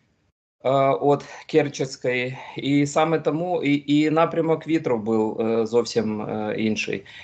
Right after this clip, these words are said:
І саме тому, е, мазут, е, потрапив, бі-, більша ч-, е, більша частина мазута була на поверхні, і вона потрапила в обидва боки, тобто,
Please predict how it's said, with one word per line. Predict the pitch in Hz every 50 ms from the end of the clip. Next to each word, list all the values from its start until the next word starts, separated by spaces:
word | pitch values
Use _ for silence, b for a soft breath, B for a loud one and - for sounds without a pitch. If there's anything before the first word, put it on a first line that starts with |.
| B B
І | - 123
саме | - - 160 165 170 165
тому, | 143 165 151 156 175 180 185 185 180 160 -
е, | - 127 135 135 135 135 131
мазут, | 135 139 143 139 135 165 180 180 170 - -
е, | - 123 160
потрапив, | - - - - 147 147 143 - 131 117 113
бі-, | 113 143 143 139
більша | - 123 123 151 160 151 - 143 127
ч-, | - - -
е, | 123 120 123 123 123 120 123 123 120 120
більша | 117 127 147 139 139 - - 131 127
частина | - - 139 - - 139 131 135
мазута | 127 127 131 127 147 151 - - 123
була | 113 110 127 127 131 131 123
на | 117 120
поверхні, | 110 123 123 127 170 180 185 - - 156 156
і | 160 127 127
вона | 127 139 143 147 147
потрапила | 143 - - - 147 147 147 147 139 131 131 127
в | 120
обидва | 131 127 123 131 139 135 117 117 113 123 123 120 120 117
боки, | 113 123 156 165 160 - 139 120
тобто, | - 127 120 - - 120 117 -